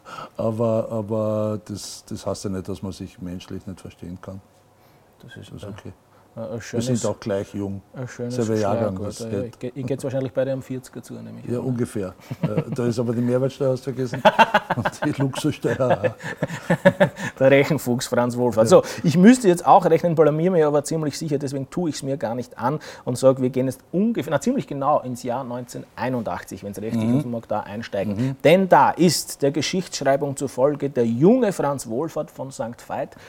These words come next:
Speaker 2: zu Wiener Austria gewechselt.
Speaker 1: Ja.
Speaker 2: Und da gibt's schon die ersten Mythen, die sich da drum herum ranken. Einer solcher ist zum Beispiel, die Austria hätte es vielleicht sogar eher auf deinen Bruder und
Speaker 1: Ja.
Speaker 2: gar nicht so sehr auf dich abgesehen
Speaker 1: Das
Speaker 2: gehabt.
Speaker 1: ist, das
Speaker 2: Was ist denn da dran?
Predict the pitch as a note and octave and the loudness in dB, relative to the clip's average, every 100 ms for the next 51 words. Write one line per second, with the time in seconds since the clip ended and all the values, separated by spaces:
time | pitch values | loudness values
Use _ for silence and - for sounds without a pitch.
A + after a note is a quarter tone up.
0 | - - B2+ D3 - A2 A2 - F2 F2 | -20 -8 -4 -4 0 0 0 -4 -8 -8
1 | E2 D#2 - G2+ F2 G#2 - - - C3 | -10 -12 -10 -8 -8 -10 -16 -20 -12 0
2 | C#3+ G3 F3+ F#3 F3 - E3 F3+ F3+ E3+ | 0 2 0 0 0 4 4 6 4 6
3 | F3 F#3 D3+ B2 A#2+ A#2+ C3 B2+ B2+ A#2 | 8 6 4 -6 -6 -4 -4 -4 0 0
4 | A#2+ B2 A2 A#2 G#2 A2+ G2+ - - _ | 0 0 -2 -2 -4 -8 -10 -12 -20 _
5 | _ - D3+ F3+ F#3 F3+ F3 F3+ F3 F#3 | _ 0 2 4 2 4 4 4 6 8
6 | F3+ F#3 F3+ F3+ F3 C#3 E3 - F3+ F#3 | 8 6 2 0 4 4 4 2 6 6
7 | F#3 - C3+ E3+ - E3 D3 F3 D#3+ D#3 | 4 0 2 2 4 4 4 2 0 -4
8 | - D#3 C#3+ E3 D3+ E3 D#3+ D#3 D#3 D#3 | -2 -4 -2 -2 0 0 0 -2 -4 -2
9 | - A#3 A#3 D3 D3 - D3+ D#3 D#3+ D3+ | 4 6 8 6 4 0 -2 0 -2 0
10 | D#3 - - G3 - - - - B2 - | 2 0 0 -2 -2 -2 -4 -4 -8 -4
11 | A#2 A#2 A2+ A2 G#2+ - - - F2 - | -4 -4 -4 -4 -4 -6 -18 -20 -18 -18
12 | - C3 C#3 E3 D#3+ D#3 D3+ D3+ E3+ E3+ | -12 -4 -2 0 0 4 6 6 4 2
13 | C3 G#2+ F#2+ | 2 2 -2